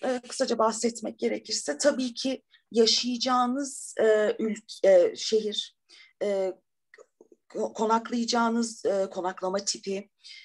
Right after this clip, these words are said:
gideceğiniz okul ve bölüme göre çok, e, geniş bir yelpazesi var bunun. Yani Amsterdam'ın göbeğinde oturmakla işte daha, e, küçük bir şehrin, e, daha uzak, şehirden uzak bir yerinde oturmak arasında konaklamada çok fark var.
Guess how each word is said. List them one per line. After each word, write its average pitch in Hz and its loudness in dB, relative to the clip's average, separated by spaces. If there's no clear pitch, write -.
gideceğiniz 233 4
okul 233 0
ve 226 4
bölüme 226 2
göre 220 -2
çok, - -4
e, 226 8
geniş 233 -2
bir 214 -8
yelpazesi 175 -2
var - -4
bunun. - -12
Yani 214 4
Amsterdam'ın 226 0
göbeğinde 220 0
oturmakla 226 -4
işte 220 -2
daha, 269 4
e, 226 2
küçük - -6
bir 196 -14
şehrin, - -2
e, 240 6
daha 254 2
uzak, 226 -6
şehirden 240 -2
uzak 240 -6
bir 196 -16
yerinde 185 -8
oturmak 196 -6
arasında 202 -2
konaklamada 220 -4
çok - -2
fark - -10
var. - -6